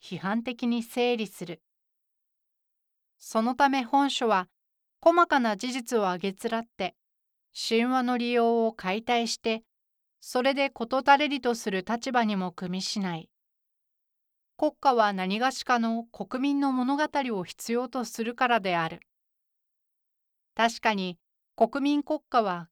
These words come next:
近代に成り立ったものであり、虚構に過ぎないといえばそうだろう。だが、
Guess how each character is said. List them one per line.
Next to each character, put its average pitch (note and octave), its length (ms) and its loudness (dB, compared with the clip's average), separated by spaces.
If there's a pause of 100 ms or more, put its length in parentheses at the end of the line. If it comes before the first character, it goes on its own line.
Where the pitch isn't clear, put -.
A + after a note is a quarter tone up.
近 D4 260 -2
代 B3+ 240 2
に G3+ 140 0
成 E3+ 100 0
り F3+ 80 -2
立 A3+ 120 -2
っ B3+ 40 -2
た A#3 220 -2
も F#3 120 0
の G3 120 -2
で G#3 160 -4
あ F#3 100 -6
り、 F3+ 180 -12 (560)
虚 F3+ 120 -4
構 G3+ 240 2
に A3+ 160 2
過 A#3+ 160 -10
ぎ B3 100 -2
な C4 160 0
い B3+ 80 -6
と G#3+ 140 -4
い F#3 100 0
え G3 100 -2
ば F#3 140 -2
そ G3 280 -6
う A3 40 -4
だ G3+ 120 -2
ろ F3 100 -4
う。 - 1080 -16
だ A3 120 4
が、 G3+ 220 0